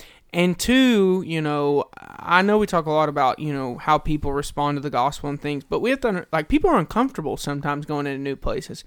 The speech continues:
Sometimes it's awkward. Sometimes it's weird. Sometimes, you know, people may not be extroverts. Maybe they're not talkers. And so the fact that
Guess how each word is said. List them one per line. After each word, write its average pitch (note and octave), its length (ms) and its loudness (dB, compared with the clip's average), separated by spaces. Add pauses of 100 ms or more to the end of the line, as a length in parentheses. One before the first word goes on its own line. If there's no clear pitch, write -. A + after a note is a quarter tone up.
(260)
Sometimes E3+ 460 2
it's F#3 140 0
awkward. F#3+ 460 6 (280)
Sometimes E3 540 -2
it's F3 160 -6
weird. F3+ 540 4
Sometimes, E3+ 840 0 (260)
you C#3+ 120 -4
know, C#3+ 100 0
people D#3+ 300 -2
may D#3+ 160 2
not E3+ 240 2
be E3+ 300 0 (260)
extroverts. D#3+ 680 -2
Maybe D3+ 280 2
they're F#3 120 2
not G3 220 2
talkers. E3 480 2
And D#3 100 -4
so E3+ 220 0
the D3+ 100 0
fact G#3 360 2
that D#3+ 160 -2